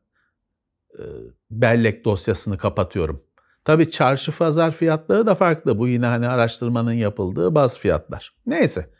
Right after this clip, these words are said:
her şey çok kötü yani. Bir şey değişti yok. Ne elde ettik? Yapay zeka girdi hayatımıza da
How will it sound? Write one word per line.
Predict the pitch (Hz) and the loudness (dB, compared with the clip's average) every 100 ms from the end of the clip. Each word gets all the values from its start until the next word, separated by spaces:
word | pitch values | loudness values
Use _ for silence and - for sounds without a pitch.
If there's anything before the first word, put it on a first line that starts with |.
| _ | _
her | - 226 | 0 0
şey | 104 87 | 2 2
çok | - 165 - | 2 0 0
kötü | 113 107 | -2 0
yani. | 82 82 76 | -2 -2 -6
Bir | 69 180 143 | -10 -10 -10
şey | - 90 78 | -4 -4 -4
değişti | 85 - - | -6 -6 0
yok. | 135 87 - _ _ _ - _ _ - _ _ _ _ _ _ 139 | 2 2 -2 _ _ _ -20 _ _ -20 _ _ _ _ _ _ 0
Ne | 127 147 | 4 4
elde | 143 135 110 104 95 | 6 4 6 4 2
ettik? | 87 - 87 - | 0 -8 -4 2
Yapay | 113 113 117 | 2 4 2
zeka | 110 107 113 110 | 4 2 4 2
girdi | 98 104 98 101 | 2 0 2 0
hayatımıza | 98 101 95 92 101 107 156 160 | 2 2 0 -2 -4 0 2 4
da | 160 - - | 2 0 -10